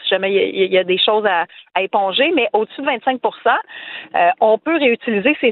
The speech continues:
surplus-là. Et là, il y a diverses façons qui sont prescrites dans les lois. Une des façons, c'est de redonner aux contributeurs, donc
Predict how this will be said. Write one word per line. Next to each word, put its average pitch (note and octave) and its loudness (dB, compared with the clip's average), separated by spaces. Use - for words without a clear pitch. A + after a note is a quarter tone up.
surplus-là. G#3+ 0
Et G#3 2
là, A#3+ 2
il C#4 0
y B3 4
a G#3+ 0
diverses G#3+ -2
façons A3 -2
qui - -18
sont G#3+ 2
prescrites A3+ -2
dans G#3+ 2
les F#3+ 0
lois. G3 2
Une E4 2
des C4+ 2
façons, C4+ -2
c'est A#3+ 0
de G3+ 0
redonner G#3 2
aux B3+ 2
contributeurs, A3 0
donc G3 -2